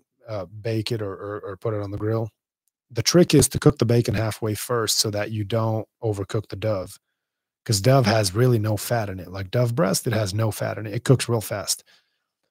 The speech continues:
So what I did last time though is I deep fried 'em.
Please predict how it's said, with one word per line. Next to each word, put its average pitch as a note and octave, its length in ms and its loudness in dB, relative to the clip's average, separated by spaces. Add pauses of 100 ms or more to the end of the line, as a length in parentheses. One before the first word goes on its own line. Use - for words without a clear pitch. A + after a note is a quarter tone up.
(240)
So B2 680 8 (2000)
what C3+ 180 8
I C3 40 10
did D3 180 8
last E3 240 10
time B2+ 160 4
though A2+ 140 2
is A2+ 100 2
I G2+ 80 0
deep A2 200 -2
fried G2 260 -4
'em. F2+ 120 -12